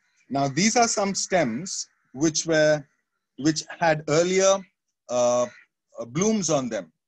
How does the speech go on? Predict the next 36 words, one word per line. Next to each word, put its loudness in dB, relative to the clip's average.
See -6
that 0
you -2
don't 0
cut 0
them -2
away, 0
because -4
this -2
is -2
the -2
energy -2
storage. -4
The -6
storage -4
of -4
energy -2
happens -6
in -6
this. -10
Yeah. -4
Don't -2
think -6
the, 2
the -6
flower -4
is -6
over, -2
so -4
I -2
can -8
cut -2
off -2
that -4
stem. -6
No. -2